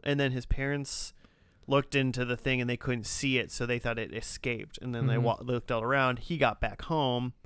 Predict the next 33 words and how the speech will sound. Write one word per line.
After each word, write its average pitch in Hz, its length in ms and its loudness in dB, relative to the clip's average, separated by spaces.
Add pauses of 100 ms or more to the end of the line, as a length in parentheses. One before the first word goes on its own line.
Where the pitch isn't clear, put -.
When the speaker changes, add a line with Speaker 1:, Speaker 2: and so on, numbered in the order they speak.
(520)
Speaker 1:
and 127 140 2
then 123 160 4
Matt 120 180 2
was 123 120 0
like, 135 140 0
"Oh, 208 180 10
she's 147 200 -2
right 170 180 2
there. 165 240 6
It's, - 260 0
she's - 220 -4
sleeping." 156 560 0 (260)
And 131 180 2
they 117 80 0
were 113 80 0
like, 110 220 -2
"Oh, 147 360 6 (520)
Speaker 2:
<laughs> - 600 -2
Speaker 1:
she's 135 160 -8
been 135 160 2
there 139 140 4
the 127 100 4
whole 131 180 4
time, 139 320 0
huh?" 117 260 0 (120)
And 113 140 -6
then, 110 100 -6
like, 98 200 -10
"Oh, 101 100 -6
that's 95 240 -8
a 98 40 -10
dead - 260 -12
lizard." - 320 -14